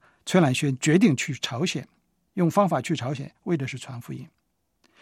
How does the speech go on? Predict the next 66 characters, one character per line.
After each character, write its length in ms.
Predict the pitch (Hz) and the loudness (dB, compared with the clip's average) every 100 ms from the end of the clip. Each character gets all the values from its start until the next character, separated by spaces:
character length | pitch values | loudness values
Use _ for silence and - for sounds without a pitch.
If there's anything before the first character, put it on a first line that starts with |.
| - - _ - | -20 -20 _ -8
所 160 | 208 | -2
以 40 | 233 | 0
我 100 | 147 | 2
们 140 | 175 | 0
在 260 | 190 160 127 | 0 -2 -2
这 140 | 143 | -8
个 400 | 123 120 113 113 - | -10 -10 -12 -14 -4
宣 200 | 202 202 | 0 4
教 120 | 175 | 4
历 140 | 190 | 2
史 160 | - 127 | 0 -2
里 100 | 123 | -4
面 140 | 117 | -6
常 200 | - 180 | -4 0
常 100 | 170 | 0
看 160 | 156 165 | 0 -2
到 120 | 123 | -4
这 160 | 117 151 | -4 -4
种 200 | 127 127 | -4 -4
曲 420 | - - 127 113 | -4 -4 -6 -10
折 320 | 107 135 120 147 | -6 -6 -6 -8
或 200 | - 127 | -10 -12
者 180 | 131 120 | -12 -6
变 200 | 190 139 | -2 -2
幻 160 | 131 | -4
不 140 | 117 131 | -8 -8
定 180 | 156 | -8
的 80 | 123 | -8
事 180 | 117 139 | -10 -12
情。 180 | - - _ _ _ - - _ _ _ - | -14 -18 _ _ _ -20 -20 _ _ _ 2
而 100 | 233 | 4
这 100 | 269 | 4
个 60 | |
法 260 | - 165 135 | 4 4 4
国 180 | 156 226 | 2 0
的 100 | 160 | 2
军 200 | 196 196 | 2 4
舰 180 | 220 170 | 4 4
呢， 100 | 156 | 4
因 100 | 185 | 2
为 100 | 185 | 2
越 280 | 226 294 196 | 4 4 4
南 200 | 135 147 | 2 0
有 120 | 120 | 0
暴 220 | - 131 | 0 0
动， 220 | 147 139 - | -2 -8 -6
所 200 | - 226 | 2 4
以 80 | |
呢， 140 | 160 139 | 4 0
就 200 | - 196 | -2 -2
改 320 | - 127 110 | 2 0 0
换 400 | 120 196 196 135 | 0 2 4 2
这 140 | - | -4
个 260 | 135 127 120 | -8 -8 -10
计 200 | - 196 | -2 -2
划， 260 | - 151 - - | 0 -2 -4 -10
先 260 | - 233 208 | 0 4 6
到 160 | 202 | 4
越 440 | 202 233 254 196 135 | 2 2 4 4 0
南 280 | 117 110 113 | -4 -8 -12
去 160 | - | -10
了， 140 | 143 _ _ _ - | -12 _ _ _ -2
南 240 | 147 156 | 0 2
下 180 | 233 190 | 2 2
越 180 | 214 143 | 0 -6
南。 180 | 113 | -8